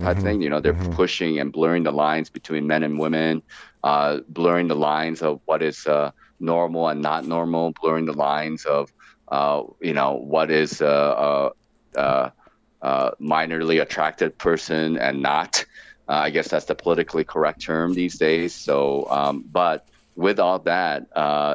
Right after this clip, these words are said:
Speaker 1: if you blur the lines about what it means to be a human being in general, uh, they can, you know, uh, introduce cyborgs with A I on them, and, and then they be-, they can become a citizen of the United States, like,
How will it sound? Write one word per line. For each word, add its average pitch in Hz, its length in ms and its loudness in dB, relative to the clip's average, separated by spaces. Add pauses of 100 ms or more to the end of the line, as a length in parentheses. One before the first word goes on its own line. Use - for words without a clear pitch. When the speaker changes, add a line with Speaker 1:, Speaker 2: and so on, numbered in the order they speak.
(100)
Speaker 1:
if 80 180 -4
you 90 60 -2
blur 90 340 4
the 87 120 0
lines 78 500 0
about 71 240 0
what 76 160 0
it 71 140 -2
means 78 220 -4
to - 60 -20
be 71 140 -4
a - 20 -4
human 73 320 -4
being 80 480 2 (120)
in 71 160 -2
general, 82 520 0 (320)
uh, 73 340 2 (200)
they 85 160 2
can, 76 460 -2 (180)
you 78 100 -4
know, 69 320 0
uh, 71 320 2
introduce 76 560 -2
cyborgs 78 800 2
with 71 200 2
A 76 180 2
I 71 320 0
on 73 220 -2
them, 76 260 0
and, 67 120 -6 (140)
and 67 180 -12
then 67 200 -6
they 69 60 0
be-, - 140 -16 (140)
they 71 80 -2
can 71 160 -6
become 71 240 -4
a 69 60 -4
citizen 78 580 -2 (340)
of 73 240 2
the 76 60 -10
United 71 300 -2
States, 71 420 -2
like, 65 220 0